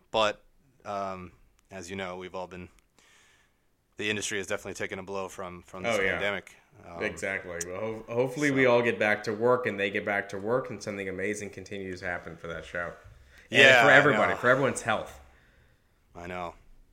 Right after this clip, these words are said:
Speaker 1: I know. I know. Really, honestly, I can't tell you how good today felt. I know you said the same while we were watching. You're like, "This is the most fun I've had all week."
Speaker 2: It really
Speaker 1: Just, like,
Speaker 2: is.
Speaker 1: watching
Speaker 2: I,
Speaker 1: a
Speaker 2: yeah.
Speaker 1: movie on Skype with your friend. Ah, so cool.
Speaker 2: Yeah.
Speaker 1: Yeah. Um, jeez.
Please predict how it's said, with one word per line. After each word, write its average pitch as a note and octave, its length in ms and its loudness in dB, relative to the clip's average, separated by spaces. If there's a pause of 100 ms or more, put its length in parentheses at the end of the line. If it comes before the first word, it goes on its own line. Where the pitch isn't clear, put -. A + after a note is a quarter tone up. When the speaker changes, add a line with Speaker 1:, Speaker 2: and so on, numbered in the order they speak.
(240)
Speaker 1:
I F2 120 -14
know. E2+ 220 -12 (180)
I B2 80 4
know. A#2 200 4
Really, D3 280 2
honestly, C3 480 4 (160)
I A#2 60 0
can't C3 220 2
tell A#2+ 140 0
you G#2+ 100 2
how G#2 140 0
good G2+ 240 -4
today G2 220 -2
felt. G2 300 -6
I G2+ 80 0
know A2 80 0
you G#2+ 160 -2
said G#2 200 -6
the G2 80 -8
same G2+ 240 -2
while F#2+ 140 -4
we F#2+ 60 -2
were F#2 120 -4
watching. F#2+ 260 -4
You're F#2+ 100 -8
like, A2+ 100 -2
"This D#3+ 100 0
is D#3+ 80 0
the B2 100 -2
most B2+ 220 2
fun A#2+ 140 0
I've A2 100 0
had C#3 140 6
all D3 160 6
week." F3+ 460 0
Speaker 2:
It B2+ 100 0
really D3+ 280 6
Speaker 1:
Just, - 40 10
like, G2 180 6
Speaker 2:
is. - 260 -14
Speaker 1:
watching B2+ 340 8
Speaker 2:
I, - 20 2
Speaker 1:
a - 20 2
Speaker 2:
yeah. C#3+ 120 8
Speaker 1:
movie A2+ 100 8
on A2 100 4
Skype A2 380 4
with G#2+ 240 -6
your A2+ 80 0
friend. G#2 340 0 (320)
Ah, A2+ 220 0
so A#2+ 180 -2
cool. G2 340 -8 (140)
Speaker 2:
Yeah. E2+ 180 -2 (460)
Speaker 1:
Yeah. G#2+ 400 6 (180)
Um, A2+ 640 2 (400)
jeez. A#2 680 -4